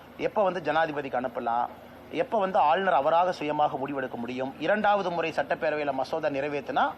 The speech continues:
எத்தனை மாசம் நீங்க வச்சுக்கலாம், ஒரு மாதம், மூன்று மாதம் நேரம் கொடுத்திருக்கிறாங்க. அதனால எப்பொழுதுமே உச்சநீதிமன்றம் சொல்லக்கூடிய ஒரு தீர்ப்புக்கு வந்து நம்ம வந்து தலை வணங்கித்தான் ஆகணும். நம்ம நாட்டினுடைய அடிப்படை அது.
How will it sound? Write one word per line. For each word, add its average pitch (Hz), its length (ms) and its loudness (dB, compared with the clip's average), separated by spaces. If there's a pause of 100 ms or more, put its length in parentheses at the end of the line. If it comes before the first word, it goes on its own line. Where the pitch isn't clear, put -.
(200)
எத்தனை 202 260 0
மாசம் 160 240 0
நீங்க 151 160 -4
வச்சுக்கலாம், - 400 -6
ஒரு 165 180 -2
மாதம், 156 320 0
மூன்று 156 280 -4
மாதம் 131 260 -2
நேரம் 135 220 -2
கொடுத்திருக்கிறாங்க. - 520 -6 (680)
அதனால 220 240 2
எப்பொழுதுமே 226 460 0
உச்சநீதிமன்றம் 214 720 0
சொல்லக்கூடிய 175 600 -2
ஒரு 147 180 -2
தீர்ப்புக்கு 175 440 -6
வந்து 175 120 -4
நம்ம 170 180 0
வந்து 151 240 -2
தலை 156 220 0
வணங்கித்தான் 143 560 2
ஆகணும். 160 380 -2
நம்ம 147 200 -2
நாட்டினுடைய 151 540 0 (520)
அடிப்படை 156 520 -2
அது. - 120 -6